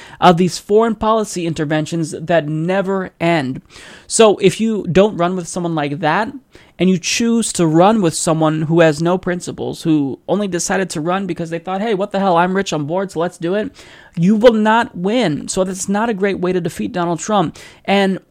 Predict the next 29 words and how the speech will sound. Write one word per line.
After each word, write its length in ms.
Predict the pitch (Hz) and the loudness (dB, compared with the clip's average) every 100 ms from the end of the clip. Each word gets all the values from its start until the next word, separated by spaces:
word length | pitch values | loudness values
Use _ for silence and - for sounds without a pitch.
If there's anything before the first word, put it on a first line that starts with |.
| - | 2
I 140 | 190 | 4
will 260 | 190 233 254 | 6 4 4
give 240 | 220 220 | 2 0
them 160 | 208 196 | 0 0
this 240 | 190 - | -2 -2
argument, 440 | 170 170 156 131 | 0 0 -2 -4
though, 280 | 123 117 165 - | -4 -4 -6 -10
to 80 | - | -2
the 100 | 160 | 0
people 280 | 156 - 156 | 0 0 -2
who 100 | 156 | 0
are 100 | 151 | -2
pushing 360 | - 165 170 | -2 -4 -4
for 100 | 147 | -8
celebrities, 540 | 139 156 147 143 131 - | -4 -2 -2 -2 -6 -6
because 300 | 151 156 - | -4 -4 -2
they're, 180 | 127 | -4
you 100 | - | -2
know, 120 | 160 123 | -2 0
any, 280 | 196 202 | 2 2
anything's 420 | 208 220 220 214 170 | 2 0 0 -2 -2
better 200 | 170 165 | 0 0
than 120 | 156 | -2
Trump 280 | - 165 143 | -2 -2 -2
is 100 | 127 | -2
the 140 | 147 | 4
argument. 420 | 185 147 120 110 - - - - - _ _ - | 4 4 -2 -6 -12 -20 -20 -20 -20 _ _ 4
If 340 | 208 202 - | 6 6 0
you 560 | 180 208 233 240 240 220 | -4 0 0 0 0 -4